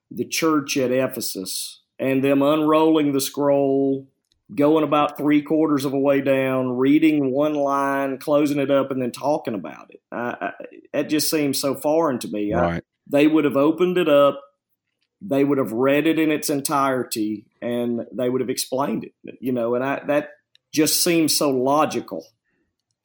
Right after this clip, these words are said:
Speaker 2: Right.
Speaker 1: So is, is topical preaching then wrong? I mean, what about topical preaching? 'Cause that's what we always hear. I always hear if I'm talking to someone about exposition, "Yeah, I like exposition,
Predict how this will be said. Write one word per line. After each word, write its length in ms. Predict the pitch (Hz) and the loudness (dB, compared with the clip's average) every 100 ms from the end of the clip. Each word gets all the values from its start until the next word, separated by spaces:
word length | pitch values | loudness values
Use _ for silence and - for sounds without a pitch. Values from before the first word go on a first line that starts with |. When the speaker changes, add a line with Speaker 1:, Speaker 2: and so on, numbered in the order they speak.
| _ _ | _ _
Speaker 2:
Right. 300 | 92 87 82 - _ _ _ _ _ _ _ - | -4 -2 -2 -8 _ _ _ _ _ _ _ -6
Speaker 1:
So 400 | - 208 185 - | 2 2 0 0
is, 420 | 190 196 - - _ - | 2 2 0 -8 _ 0
is 220 | 180 180 | 2 2
topical 540 | - 196 240 294 220 | 0 2 2 2 -2
preaching 480 | - 185 170 170 156 | -2 0 0 0 0
then 200 | 139 131 | 0 0
wrong? 540 | 131 143 170 90 - - | 0 0 0 -2 -8 -14
I 120 | - 139 | -6 0
mean, 320 | 139 135 139 | 0 0 0
what 180 | 156 208 | 0 2
about 360 | 190 185 - | 2 0 0
topical 440 | 180 160 160 156 139 | 0 0 0 -6 -2
preaching? 400 | 165 156 - 120 | 0 0 0 -6
'Cause 140 | 143 | -4
that's 200 | 233 233 | -4 -2
what 220 | 240 - | -2 0
we 100 | 185 | 0
always 720 | 170 170 165 160 147 131 - _ _ _ | 2 2 2 2 2 0 -8 _ _ _
hear. 840 | - 202 226 214 160 165 175 - - - | -6 0 2 4 4 2 0 -4 -8 0
I 220 | 147 190 | 4 6
always 400 | 170 143 135 127 | 6 4 2 0
hear 220 | 139 165 | 0 0
if 80 | 170 | 0
I'm 140 | 143 | -2
talking 320 | 131 139 139 139 | -2 -2 -2 -4
to 60 | |
someone 300 | - 143 139 | -2 0 0
about 220 | 131 131 | 0 0
exposition, 760 | 135 131 131 131 139 135 139 135 | 0 -4 -4 -2 -2 -2 -4 -2
"Yeah, 340 | 185 196 190 - | 2 2 2 2
I 140 | 165 | 2
like 340 | 185 185 185 | 4 2 2
exposition, 1000 | 180 - - 147 165 156 160 151 151 147 | -2 -6 -8 -2 0 0 0 -2 -4 -6